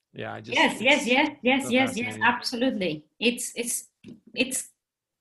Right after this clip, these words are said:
Speaker 2: you need to understand that it's not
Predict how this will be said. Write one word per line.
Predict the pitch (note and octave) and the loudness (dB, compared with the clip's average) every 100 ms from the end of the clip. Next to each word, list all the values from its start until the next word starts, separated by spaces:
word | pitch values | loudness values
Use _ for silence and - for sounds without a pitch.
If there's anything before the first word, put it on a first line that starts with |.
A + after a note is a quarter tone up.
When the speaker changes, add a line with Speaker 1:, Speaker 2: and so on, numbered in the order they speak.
| _ _ - | _ _ 0
Speaker 2:
you | C4 D4+ | 6 8
need | F4+ - | 8 8
to | F4 E4 - - _ _ _ _ _ _ | 4 4 2 -4 _ _ _ _ _ _
understand | A#3+ B3+ A#3 - - A3+ D4+ D4+ - - | 4 6 6 4 4 6 6 4 -4 -8
that | G3 | -4
it's | G#3+ G#3 G#3 | -2 -2 0
not | G#3 G#3 G#3 G3+ | 2 4 2 2